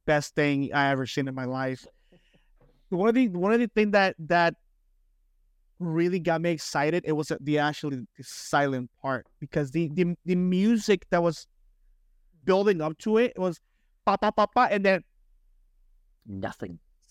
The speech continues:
Speaker 1: nothing. And the light, and then it was so quiet. I don't know if you have, like, noise cancellation headphones. When, when you put it on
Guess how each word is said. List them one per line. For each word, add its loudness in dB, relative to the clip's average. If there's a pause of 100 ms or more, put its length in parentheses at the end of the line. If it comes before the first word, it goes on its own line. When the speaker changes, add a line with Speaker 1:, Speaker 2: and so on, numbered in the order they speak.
(200)
Speaker 1:
nothing. -2
And -4
the -2
light, 0
and 0
then 0 (380)
it 2
was 0
so -4
quiet. 0
I -2
don't -2
know 0
if -2
you -2
have, -2
like, -2
noise -6
cancellation -2
headphones. -4
When, -2
when -2
you 0
put 0
it 2
on 0